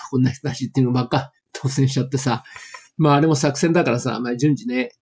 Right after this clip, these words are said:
追い出すためにやってんだろうけど、まあ、うん、国会から始まって役所もそうだよね。だいたい優秀な人たちみんな辞めちゃってますから、霞が関なんてとこに残ってんのは本当ですね、カスばっかですよね。一番上のね、あの、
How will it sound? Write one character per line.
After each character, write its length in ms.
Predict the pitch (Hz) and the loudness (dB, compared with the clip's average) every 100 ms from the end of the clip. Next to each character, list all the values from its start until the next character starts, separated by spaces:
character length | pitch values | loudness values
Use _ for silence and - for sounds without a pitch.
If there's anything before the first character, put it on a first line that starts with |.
| _ _ | _ _
追 140 | - 143 | 0 2
い 40 | |
出 120 | 147 | 4
す 80 | 143 | 2
た 100 | 135 | 2
め 100 | 123 | 2
に 240 | 117 110 _ | 0 -2 _
や 140 | - 135 | -4 -2
っ 60 | |
て 100 | 135 | 2
ん 60 | 127 | 0
だ 80 | 117 | 0
ろ 60 | |
う 20 | 113 | -4
け 80 | |
ど、 160 | 113 113 | -4 -2
ま 120 | 139 | 0
あ、 180 | 135 - _ - - - - - _ _ - 214 | 0 -2 _ -20 -20 -20 -20 -20 _ _ -20 -8
う 100 | 170 113 | -4 -2
ん、 40 | |
国 160 | 131 135 | 0 0
会 160 | 143 | 2
か 100 | 135 | 4
ら 60 | 135 | 4
始 180 | 135 135 | 4 4
ま 100 | 135 | 2
っ 80 | 131 | 4
て 140 | 131 | 2
役 220 | 131 131 | 4 2
所 80 | 160 | 0
も 80 | 131 | 0
そ 160 | 131 | 0
う 40 | 127 | 0
だ 60 | |
よ 80 | 117 | 0
ね。 320 | 139 131 120 _ _ - | 2 2 0 _ _ -10
だ 140 | - 143 | -2 0
い 60 | |
た 60 | 139 | 4
い 20 | |
優 80 | 151 | 4
秀 120 | 143 | 4
な 120 | 156 147 | 2 2
人 100 | 147 | 2
た 60 | |
ち 120 | 131 123 | 0 0
み 80 | |
ん 20 | 123 | 2
な 80 | |
辞 60 | 127 | 2
め 100 | 139 | 2
ち 60 | 139 | 2
ゃ 60 | |
っ 40 | - | 0
て 80 | |
ま 100 | 151 | -2
す 60 | 127 | -2
か 80 | 117 | -2
ら、 180 | 139 165 | -4 -2
霞 320 | 127 135 151 | -2 2 2
が 60 | |
関 160 | 147 135 | 4 2
な 80 | 120 | 2
ん 60 | |
て 100 | 117 | -2
と 100 | 117 | -4
こ 60 | 117 | -4
に 60 | 120 | -6
残 200 | 120 131 | -4 -4
っ 60 | |
て 120 | 131 | -2
ん 60 | 120 | -4
の 60 | 113 | -2
は 60 | |
本 120 | 127 120 | -6 -6
当 80 | 131 | -10
で 100 | - | -10
す 120 | 117 | -8
ね、 180 | 98 - _ | -8 -10 _
カ 120 | - 151 | -4 -2
ス 100 | 135 | 0
ば 100 | 143 | 0
っ 60 | |
か 80 | 139 | -2
で 40 | - | -4
す 60 | |
よ 60 | 120 | -2
ね。 220 | 123 - _ | -4 -6 _
一 220 | - - | -12 -2
番 120 | 135 | 2
上 140 | 127 123 | 2 2
の 80 | 127 | 2
ね、 300 | 151 113 _ _ _ _ _ _ _ _ 160 | 0 -2 _ _ _ _ _ _ _ _ -8
あ 100 | 120 | -4
の、 540 | 113 87 - - - | -4 -4 -4 -8 -12